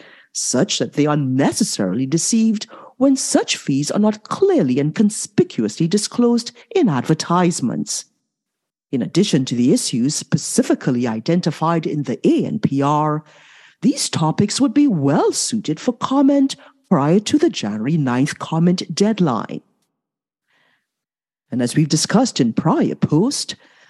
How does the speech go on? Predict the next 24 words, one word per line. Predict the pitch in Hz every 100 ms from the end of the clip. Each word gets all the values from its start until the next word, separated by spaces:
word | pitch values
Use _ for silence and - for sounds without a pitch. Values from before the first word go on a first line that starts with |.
| _
the | 175 214
F | 185 453
T | - 151
C's | - 156 151
authority | 160 190 185 175 - 202
to | 202
promulgate | - - 262 320 247 262 233
rules | 214 226 226 233 - - _ _
is | 339 311
limited | 294 311 370 233 - - - _
because | 175 - 196
it | 190
must | 156 127 214 440 - -
meet | 120 120
a |
number | 143 143 151 160
of | 156
substantive | - - 453 - 143 123 135 196 233 - - -
and | 302 294
procedural | 339 - 214 196 190 196
requirements | 214 214 - 277 240 123 110 123 -
along | 196 190 190 180
the | 233
way, | 175 269 226 127 - -